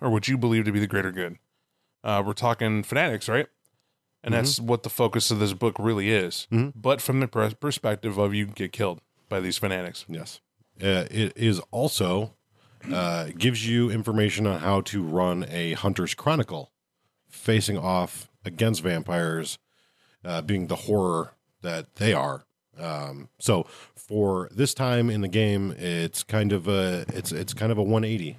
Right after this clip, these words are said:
Speaker 2: It's using the characters you've played and portrayed and built, now using them as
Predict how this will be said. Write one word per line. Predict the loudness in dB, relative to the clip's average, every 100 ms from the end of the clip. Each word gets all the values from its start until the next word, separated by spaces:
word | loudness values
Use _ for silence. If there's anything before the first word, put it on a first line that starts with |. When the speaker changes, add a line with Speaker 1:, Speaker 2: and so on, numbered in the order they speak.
| -12
Speaker 2:
It's | -10 0
using | 0 4 2
the | 2
characters | 0 0 2 -2 2
you've | 0 0 -4
played | 0 2 2 0
and | -2
portrayed | -2 0 0 2 2 -2
and | -4
built, | -2 -2 -4 -12 _ _ _ _ _ _ -4
now | 0
using | 0 0 -2 0
them | 2 2 0 -4
as | -4 -2 -2 -6 -8